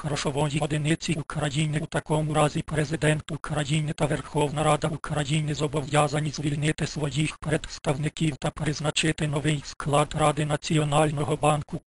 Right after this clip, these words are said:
Повноваження голови Національного банку України як члена Ради Національного банку припиняються у зв'язку з його відставкою або при звільненні його з посади. Члени ради виконують свої повноваження на громадських засадах,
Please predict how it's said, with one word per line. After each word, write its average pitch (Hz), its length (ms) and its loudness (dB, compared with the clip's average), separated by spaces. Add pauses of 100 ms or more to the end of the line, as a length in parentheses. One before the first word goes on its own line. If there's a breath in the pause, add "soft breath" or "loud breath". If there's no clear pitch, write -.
(120)
Повноваження 151 760 0
голови 151 400 0
Національного 147 920 2
банку 151 420 0
України 151 680 -2
як 147 220 -4
члена 151 420 2
Ради 151 260 2
Національного 147 920 2
банку 151 440 0
припиняються 156 920 0
у 156 100 -2
зв'язку 151 600 -4
з - 80 -8
його 147 260 0
відставкою 143 840 0
або 151 280 2
при 151 220 -2
звільненні 151 600 0
його 147 320 0
з - 60 -8
посади. 156 480 0 (360)
Члени 151 360 4
ради 151 260 4
виконують 151 720 -2
свої 151 400 0
повноваження 151 840 0
на 147 120 0
громадських 151 840 -2
засадах, 147 600 0